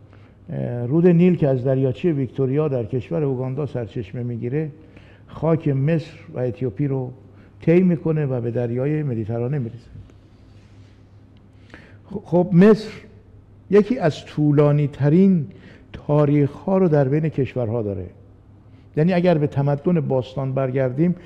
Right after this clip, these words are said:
فقط تمدن های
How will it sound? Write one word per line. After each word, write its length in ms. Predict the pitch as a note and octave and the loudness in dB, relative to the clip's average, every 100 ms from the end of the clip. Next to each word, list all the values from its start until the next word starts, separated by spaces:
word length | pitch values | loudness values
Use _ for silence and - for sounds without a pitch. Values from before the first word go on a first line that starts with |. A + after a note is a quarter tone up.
| - - - - | -20 -20 -14 -2
فقط 420 | D3+ D#3 G3+ G#3 - - - - - | -2 4 4 4 0 -18 -20 -16 -4
تمدن 640 | D#3 E3 D#3 D3 C#3 D#3 | 0 2 0 0 0 2
های 500 | D3+ C3+ G#3+ G3+ G3 | 0 -2 0 4 4